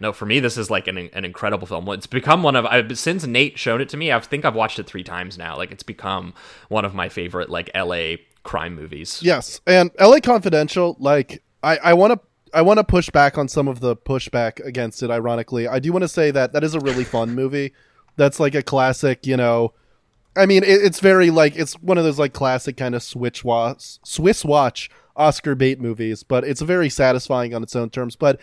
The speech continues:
Speaker 1: It's also driven by the star power of it, for sure. Like,
Speaker 2: Yeah.
Speaker 1: I, when I, when I rewatched it recently, I had completely forgotten that, like, Russell Crowe and Guy Pearce, like, weren't relatively known actors when they made that. So,
Speaker 2: Yes.
Speaker 1: like, what a piece of casting.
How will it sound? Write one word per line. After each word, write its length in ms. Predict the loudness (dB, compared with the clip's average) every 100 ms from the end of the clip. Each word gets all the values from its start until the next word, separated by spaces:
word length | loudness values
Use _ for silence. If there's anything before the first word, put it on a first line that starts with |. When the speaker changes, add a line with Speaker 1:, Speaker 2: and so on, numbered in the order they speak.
| -8 -2
Speaker 1:
It's 120 | 2
also 220 | 4 4
driven 260 | 4 4 6
by 140 | 4
the 80 | 4
star 260 | 0 0
power 380 | 0 -2 -2 -2
of 100 | -4
it, 120 | -8
for 120 | -10 -6
sure. 220 | -4 -2
Like, 180 | -2 2
Speaker 2:
Yeah. 120 | 4
Speaker 1:
I, 200 | 4 0
when 280 | -2 0 0
I, 60 |
when 160 | 2 2
I 160 | 2 0
rewatched 480 | -2 0 0 -2
it 60 | -8
recently, 580 | -6 -10 -10 -10 -8 -6
I 220 | -2 -2
had 240 | -2 -6 -8
completely 580 | -14 -12 -12 -8 -8
forgotten 640 | -8 -6 -4 -4 -4 -12 -8
that, 260 | -6 -6
like, 220 | -8 -10 -6
Russell 300 | -8 -8 -8
Crowe 240 | -6 -4
and 100 | -6
Guy 180 | -6 -8
Pearce, 400 | -8 -12 -10 -12
like, 220 | -14 -14
weren't 420 | -16 -10 -10 -10 -12
relatively 640 | -10 -8 -10 -14 -14 -12
known 220 | -12 -10
actors 440 | -10 -12 -14 -16 -16
when 80 |
they 120 | -16 -14
made 260 | -12 -12
that. 260 | -14 -14 -2
So, 80 | 0
Speaker 2:
Yes. 200 | 0 -2
Speaker 1:
like, 40 |
what 100 | -4
a 80 | -4
piece 280 | -6 -14 -16
of 120 | -14
casting. 500 | -10 -10 -10 -14 -16